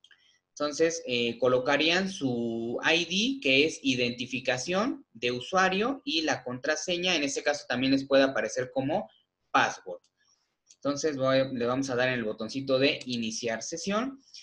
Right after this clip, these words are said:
y posteriormente, eh, nos aparece un área de noticias, que es lo que le llamamos muro de noticias.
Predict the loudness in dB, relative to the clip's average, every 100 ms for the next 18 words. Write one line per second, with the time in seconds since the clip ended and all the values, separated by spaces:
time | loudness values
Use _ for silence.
0 | -20 _ -2 0 0 -2 -4 0 2 2
1 | 2 0 -2 -2 -4 -4 -14 _ -4 -4
2 | -4 -4 -4 -4 -6 -2 2 2 2 0
3 | 0 -2 0 2 2 2 0 -2 -4 -4
4 | -2 -2 -2 -4 -2 -2 -4 -4 -4 -4
5 | -4 -6 -4 -2 0 0 2 0 0 -6
6 | -4 -2 -2 -6 _ _ _